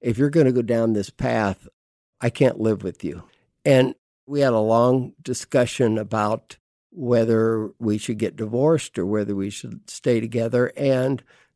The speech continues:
for a lot of economic and financial and other reasons, we chose to stay married. So I started transitioning. I started spending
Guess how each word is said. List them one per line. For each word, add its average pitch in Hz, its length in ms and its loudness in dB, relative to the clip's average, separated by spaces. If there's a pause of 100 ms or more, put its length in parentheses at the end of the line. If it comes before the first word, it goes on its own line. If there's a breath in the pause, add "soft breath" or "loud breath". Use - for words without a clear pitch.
for 139 200 2
a 127 80 8
lot 131 280 4
of 110 260 -4 (280)
economic 127 720 2
and 104 160 -4
financial 120 720 0
and 117 120 2
other 123 300 0
reasons, 110 680 -4 (540)
we 117 140 -2
chose 113 400 0
to - 80 -16
stay 113 300 0
married. - 480 -6 (480)
So 117 200 -4
I 123 140 0
started 147 400 2
transitioning. 131 840 0
I 117 80 -4
started 127 340 -4
spending 127 560 -2